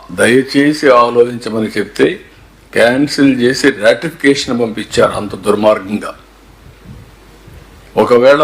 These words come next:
పంపిస్తే దాన్ని ప్రొటెక్ట్ చేశారంటే అది కూడా చేయకుండా చేశారు. దీంతో మొత్తం కలిసి మీరు చూస్తే ఆగస్టు, అక్టోబర్లో రెండు వేల ఇరవైలో వరదలు వచ్చాయి, ఆ వరద నీరంతా అక్కడ వెళ్ళింది,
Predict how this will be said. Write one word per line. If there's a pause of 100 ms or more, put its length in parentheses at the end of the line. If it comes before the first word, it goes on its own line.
(100)
పంపిస్తే (440)
దాన్ని
ప్రొటెక్ట్
చేశారంటే (160)
అది
కూడా
చేయకుండా (100)
చేశారు. (1300)
దీంతో (120)
మొత్తం (120)
కలిసి
మీరు
చూస్తే (1200)
ఆగస్టు,
అక్టోబర్లో
రెండు
వేల
ఇరవైలో
వరదలు
వచ్చాయి, (1600)
ఆ (160)
వరద (100)
నీరంతా
అక్కడ
వెళ్ళింది,